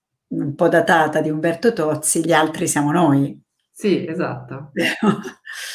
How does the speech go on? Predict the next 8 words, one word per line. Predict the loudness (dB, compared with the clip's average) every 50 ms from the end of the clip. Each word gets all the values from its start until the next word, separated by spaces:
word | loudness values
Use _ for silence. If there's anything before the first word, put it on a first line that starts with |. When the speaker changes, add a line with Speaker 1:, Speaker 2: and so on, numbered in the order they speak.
| -10 -4
Speaker 2:
Siamo | -2 0 2 2 2
un | 4
Speaker 1:
Benissimo. | 4 6 6 6 6 6 2 -2 _ _ _ _ _ _ _ _ _ _ _
Speaker 2:
plasma. | -2 0 2 4 4 4
Speaker 1:
Eh? | 2 0 -4 -12 -20 _ _ _ _ -20 -20 _ _
Speaker 2:
Siamo | -10 -2 0 2 4 4 4 4 4 4
un | 4
plasma. | 4 2 2 2 0 -2 -6 -8 -6 -6 -6 -6 -8 -10 -14 -18